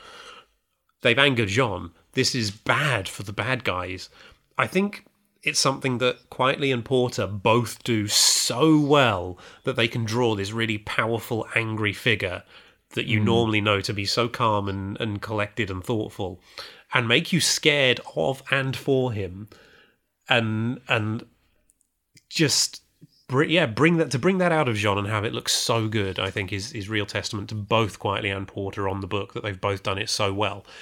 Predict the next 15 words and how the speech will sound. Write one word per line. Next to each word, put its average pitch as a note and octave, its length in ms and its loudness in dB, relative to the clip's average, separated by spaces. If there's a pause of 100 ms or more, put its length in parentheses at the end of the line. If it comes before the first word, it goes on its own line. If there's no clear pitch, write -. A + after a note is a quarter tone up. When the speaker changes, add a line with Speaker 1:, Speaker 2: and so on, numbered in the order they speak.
(200)
Speaker 1:
and G2+ 160 4
are G#2 120 4
the A2+ 120 4
only A#2 160 0
people G#2 320 -4
I F#2 60 -4
can G2 140 -6
think B2+ 360 -2
of F#2+ 220 -2
who've G#2 160 -4
ever G#2 240 0
drawn G2+ 320 -2
an G2 80 -4
angry G2+ 340 0
Jean G2 420 0